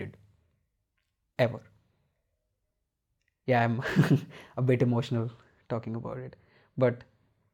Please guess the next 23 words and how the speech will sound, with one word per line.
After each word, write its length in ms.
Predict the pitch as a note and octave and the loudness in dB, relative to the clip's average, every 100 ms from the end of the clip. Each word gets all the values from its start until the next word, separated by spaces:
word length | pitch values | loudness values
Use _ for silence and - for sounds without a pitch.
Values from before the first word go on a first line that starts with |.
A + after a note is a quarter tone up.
| _ - | _ 2
yeah, 280 | D3+ F3+ C3+ | 4 6 4
I 100 | C3 | 2
mean, 340 | C3 B2+ A#2+ - _ _ _ _ _ _ _ _ _ - | 2 0 -4 -14 _ _ _ _ _ _ _ _ _ -4
it 80 | C#3 | -2
was 100 | D3 | 2
crazy. 340 | E3 D#3 A#2+ | 4 4 2
It, 360 | - C3+ C3 C3 - - - - - | 2 4 2 -2 -10 -14 -14 -14 -8
I 120 | C3+ B2+ | 0 2
don't 140 | B2+ | 2
know. 160 | A#2 A#2+ - _ - - _ _ _ _ _ _ _ _ - - _ _ _ _ _ - | -2 -6 -16 _ -20 -20 _ _ _ _ _ _ _ _ -20 -20 _ _ _ _ _ 0
I 80 | C3+ | 2
think, 440 | F#3 F#3 E3 - - - | 6 6 6 -2 -12 2
uh, 340 | B2+ B2 B2 A#2+ _ _ _ _ _ _ _ _ _ _ _ _ _ _ _ _ _ _ | 4 4 0 -4 _ _ _ _ _ _ _ _ _ _ _ _ _ _ _ _ _ _
so 180 | - D3 | 2 6
many 180 | D#3+ E3 | 8 8
people 240 | E3 D#3 D3 | 6 8 8
loved 220 | C3+ C3 | 6 4
the 60 | C3+ | 0
food. 300 | C3 C#3+ - _ _ _ _ _ _ _ - _ _ _ _ _ _ _ _ _ _ _ _ - | 0 0 -4 _ _ _ _ _ _ _ -20 _ _ _ _ _ _ _ _ _ _ _ _ 4
Everyone 340 | C3+ C#3 C#3 | 6 8 8
went 220 | C3 B2 | 6 6
back 160 | B2 A#2+ | 4 2
happy. 340 | A#2+ A2 C#3+ | 0 -2 -6